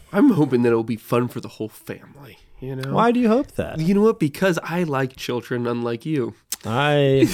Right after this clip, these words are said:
Speaker 1: <laughs>
Speaker 2: do find them difficult.
Speaker 1: You know, I, I'm so excited. I, we, Ruben Slife teases us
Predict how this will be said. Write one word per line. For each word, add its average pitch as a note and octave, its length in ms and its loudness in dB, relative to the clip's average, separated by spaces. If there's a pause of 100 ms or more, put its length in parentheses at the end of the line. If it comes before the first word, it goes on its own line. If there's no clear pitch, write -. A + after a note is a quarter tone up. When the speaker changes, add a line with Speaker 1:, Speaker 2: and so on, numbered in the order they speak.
(500)
Speaker 1:
<laughs> - 460 -20
Speaker 2:
do C3+ 200 4
find C#3 320 2
them C3 140 2
difficult. G2+ 500 -6 (840)
Speaker 1:
You D4+ 600 4
know, G3+ 120 4
I, F#3 300 -2
I'm F#3+ 320 2
so D#3+ 240 4
excited. C3+ 320 2
I, C#3 500 -4
we, D3+ 400 -4 (400)
Ruben C#3 580 0
Slife A2+ 540 -4
teases A#2 420 -8
us A2 440 -12